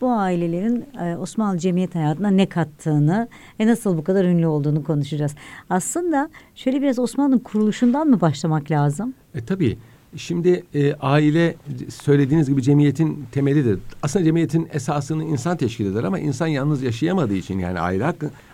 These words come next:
Speaker 2: aile kurmak mecburiyetinde olduğu için biliyorsunuz ilk insanın yaratılışında bile bir aile şeysi var. Eşi yaratılıyor, çocuklar oluyor. E, cemiyet her zaman şahıslar damga vurduğu gibi aileler de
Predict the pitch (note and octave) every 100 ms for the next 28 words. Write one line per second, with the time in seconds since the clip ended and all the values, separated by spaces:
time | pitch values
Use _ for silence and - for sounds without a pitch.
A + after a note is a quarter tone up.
0 | - A2+ A#2 C3+ D#3+ D3 - - - C#3+
1 | C3+ E3+ C#3 A2 G2+ G#2 F#2+ A#2 A2 G#2
2 | F#2+ C#3+ A2+ F2 E3 C#3 A2+ A2+ A2+ B2
3 | B2+ B2 B2+ C3+ D3+ A2+ - - - _
4 | - - D3 D#3 G3 A#3 E3 - - A#2+
5 | G2+ G#2 E2 F2 - C#2+ - - D#3+ A2+
6 | E3 A#2+ A2+ F#2+ G#2+ A#2 A#2+ A#2 B2+ A2+
7 | A2 F2+ - - - - _ - C3 B2+
8 | B2+ C3 C#3+ F#3 A#3 A#3+ B3 G3 D3+ F#3+
9 | - _ - E3+ F3 E3 F3 E3 D#3 D#3+
10 | D3+ C#3 C#3 F#4 C#4+ B2 - - - _
11 | _ - C#3+ D3+ D3+ D#3+ F3+ C#3 G#2